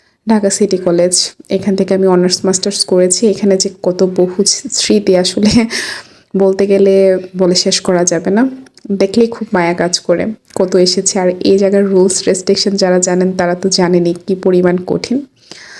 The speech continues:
তো এই তো রিক্সা করে বলতে বলতে চলে এসেছি আল ফারাবিতে। এসে দেখি যে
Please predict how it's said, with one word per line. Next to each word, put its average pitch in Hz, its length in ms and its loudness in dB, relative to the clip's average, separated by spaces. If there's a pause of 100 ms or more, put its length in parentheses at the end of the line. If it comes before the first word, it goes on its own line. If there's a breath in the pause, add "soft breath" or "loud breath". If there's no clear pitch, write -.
(140 loud breath)
তো - 120 0
এই 277 120 4
তো 277 180 4
রিক্সা 247 300 2
করে 226 240 4 (160)
বলতে 208 260 2
বলতে 208 240 2
চলে 202 260 0
এসেছি 208 360 0 (400)
আল 190 160 0
ফারাবিতে। 190 540 2 (1160)
এসে 226 240 2
দেখি 196 260 0
যে 196 120 2